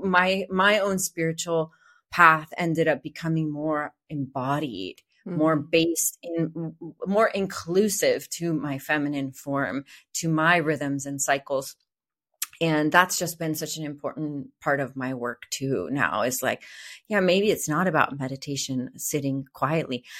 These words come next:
Speaker 1: The work I do with women, we're usually, like, you know, thrashing about, moaning and crying and screaming and moving in our sensual body. And we're using writing as an embodied creative
Speaker 2: Mm.
Speaker 1: spiritual practice.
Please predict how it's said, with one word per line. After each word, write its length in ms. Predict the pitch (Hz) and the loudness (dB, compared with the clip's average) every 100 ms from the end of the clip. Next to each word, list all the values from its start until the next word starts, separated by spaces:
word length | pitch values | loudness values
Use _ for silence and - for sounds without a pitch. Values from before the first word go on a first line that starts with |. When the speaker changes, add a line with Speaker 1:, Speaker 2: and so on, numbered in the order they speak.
| - - 165 | -16 -4 -2
Speaker 1:
The 80 | |
work 280 | 160 180 202 - | 4 2 4 6
I 220 | 151 196 | 6 4
do 180 | 160 139 | -2 -4
with 140 | 143 | -6
women, 420 | - - - - | -8 -6 -8 -4
we're 240 | 160 190 220 | 4 4 4
usually, 540 | 185 175 170 165 147 | -2 -8 -6 -4 -2
like, 320 | - - - _ _ - | -2 -4 -8 _ _ -8
you 140 | 143 | -6
know, 240 | 71 62 - _ - - | -4 -8 -12 _ -20 -14
thrashing 640 | - 165 170 180 190 175 | -4 6 8 8 2 -4
about, 500 | 160 147 160 135 - | 2 8 8 8 4
moaning 460 | 147 147 147 143 143 | 0 2 2 0 -2
and 160 | 135 | -4
crying 500 | - 151 160 160 160 | 0 4 6 6 2
and 100 | 151 | 0
screaming 960 | - - 156 170 175 170 165 165 156 147 | 0 0 0 2 2 4 4 4 4 2
and 180 | 135 - - - - - | -2 -4 -16 -18 -12 -2
moving 460 | 160 170 165 170 | 4 4 4 0
in 100 | 160 | 2
our 120 | 151 151 | 0 0
sensual 540 | - 160 165 180 170 | -2 -2 -2 -2 0
body. 580 | 160 156 156 160 151 156 | 2 2 2 -2 -4 -4
And 160 | 139 | -4
we're 120 | 127 131 | -6 -6
using 520 | 147 156 - 147 120 | -4 -4 -4 -8 -6
writing 480 | 120 127 143 156 156 | -6 -4 -2 -2 -2
as 120 | 147 | -4
an 100 | 151 | -4
embodied 520 | 147 143 135 139 143 - | -2 2 2 2 -2 -6
creative 360 | 147 147 151 | -4 -2 -4
Speaker 2:
Mm. 80 | 160 | -4
Speaker 1:
spiritual 720 | 151 - 151 139 147 - 143 | -4 -4 -4 -4 -4 -6 -12
practice. 880 | - 131 139 - 160 151 147 147 | 2 2 2 -2 2 2 2 -2